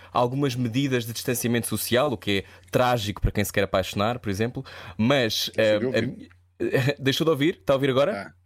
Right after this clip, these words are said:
Speaker 2: deixa, deixa de ouvir.
Speaker 1: Eh, e agora? Agora ouve-me.
Speaker 2: Agora já estou a ouvir, agora já estou a
Speaker 1: Pronto,
Speaker 2: ouvir.
Speaker 1: estava a dizer, estava a perguntar-lhe que, por exemplo, o Guardian,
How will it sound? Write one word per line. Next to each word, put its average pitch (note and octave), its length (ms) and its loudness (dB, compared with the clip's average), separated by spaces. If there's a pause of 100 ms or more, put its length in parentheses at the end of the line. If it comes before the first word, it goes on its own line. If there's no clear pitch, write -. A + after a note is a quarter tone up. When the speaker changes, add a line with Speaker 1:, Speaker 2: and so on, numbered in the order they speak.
(100)
Speaker 2:
deixa, G#2 280 -6 (120)
deixa G#2 240 -4
de B2 60 -2
ouvir. A2+ 320 -4 (580)
Speaker 1:
Eh, F2+ 320 2
e A2 80 2
agora? F#2+ 400 2
Agora G#2+ 160 2
ouve-me. E2 340 -2 (480)
Speaker 2:
Agora A2+ 260 0
já A2+ 100 -4
estou - 160 -8
a F#2+ 40 -8
ouvir, E2+ 140 -8
agora F2 160 -6
já F#2+ 100 -8
estou - 120 -8
a - 20 -2
Speaker 1:
Pronto, A2 80 6
Speaker 2:
ouvir. F2+ 60 0
Speaker 1:
estava B2+ 180 2
a - 20 2
dizer, D3 280 0
estava C#3 180 0
a - 20 0
perguntar-lhe C3+ 440 0
que, G2+ 360 -2
por G2+ 120 -6
exemplo, G2 200 -2
o G2+ 60 0
Guardian, B2+ 540 2